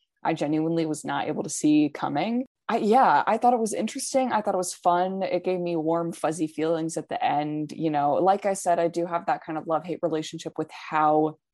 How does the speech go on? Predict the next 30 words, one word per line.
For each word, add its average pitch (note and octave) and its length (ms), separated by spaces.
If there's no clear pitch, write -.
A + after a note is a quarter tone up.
perfect A3 540
everything G3+ 640
turned G3+ 280
out F#3 340
to G3+ 100
be G#3 160
at G3+ 120
the G3+ 80
very F#3 420
end. G#3+ 400
Um, D#3 480
I E3 140
do F3+ 680
prefer D#3+ 920
stories D#3+ 720
with, E3+ 160
like, D3+ 180
a D#3+ 80
little D3+ 460
bit E3 320
of, D#3+ 200
not, B2+ 220
a-, A#3+ 160
angst C4+ 320
isn't - 240
the C#3 40
right - 240
word, - 300
but, - 140
like, - 280